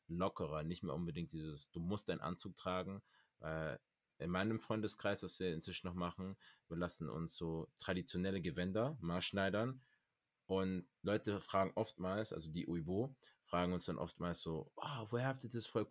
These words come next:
cool“ und so weiter. Und dann sag ich halt, „Wir haben halt den Stoff“, sagen dann genau, geben uns die kompletten Maße ab und es sieht wirklich clean aus. Es passt perfekt auf deinen Körper. Also du hast immer noch dieses tra-, traditionelle Feel, aber gleichzeitig sieht es auch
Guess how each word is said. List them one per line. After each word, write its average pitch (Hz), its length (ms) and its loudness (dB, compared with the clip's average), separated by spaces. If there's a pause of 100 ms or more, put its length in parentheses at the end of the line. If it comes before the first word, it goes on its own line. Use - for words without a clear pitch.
cool“ 120 140 2
und 113 100 6
so 104 140 2
weiter. 104 300 2
Und 92 60 2
dann 90 80 0
sag 90 100 2
ich 85 120 -4
halt, 78 240 -2
„Wir 80 140 -2
haben 87 140 2
halt 82 100 -2
den 80 100 -4
Stoff“, - 360 2 (560)
sagen 92 260 2
dann 92 120 2
genau, 92 380 4
geben 87 180 0
uns 87 120 -2
die - 80 -6
kompletten - 380 -2
Maße 90 340 2
ab 113 240 0 (160)
und 92 140 2
es 90 100 -2
sieht 87 120 -4
wirklich - 340 -6
clean 98 460 0
aus. 73 200 -4
Es - 100 -10
passt - 300 -6
perfekt - 320 0
auf 92 140 -2
deinen 85 160 0
Körper. 110 480 2 (200)
Also 90 120 -2
du 95 60 6
hast 92 120 0
immer 110 120 2
noch 107 60 4
dieses 98 220 -2
tra-, - 240 0
traditionelle 90 680 0
Feel, 113 440 2 (220)
aber 87 240 2
gleichzeitig 101 760 4
sieht - 240 -6
es 95 160 -2
auch - 380 2